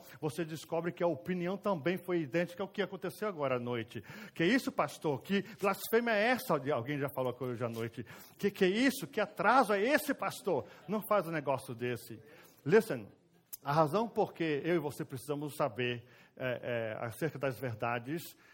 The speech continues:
é porque, ah, isso aqui, listen, se eu levantar uma camisa dessa e o time ganhar, nós ficamos felizes por uma tarde, right?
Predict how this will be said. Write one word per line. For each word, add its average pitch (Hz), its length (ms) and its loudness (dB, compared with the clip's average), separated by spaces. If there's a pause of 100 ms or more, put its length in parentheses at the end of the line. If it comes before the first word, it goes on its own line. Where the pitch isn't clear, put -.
é 139 120 -2
porque, 143 720 -2 (360)
ah, 131 280 -2 (220)
isso 170 200 -4
aqui, 214 260 0
listen, 156 440 0 (240)
se - 180 0
eu 208 60 8
levantar 190 400 0
uma 180 120 0
camisa 143 400 -2
dessa 123 540 0 (280)
e 139 100 -4
o 139 140 -4
time 170 340 -6
ganhar, 143 400 0
nós 156 160 -4
ficamos 147 360 -4
felizes 135 320 -4
por - 140 -12
uma 135 160 -6
tarde, 95 420 -8 (160)
right? 110 300 -6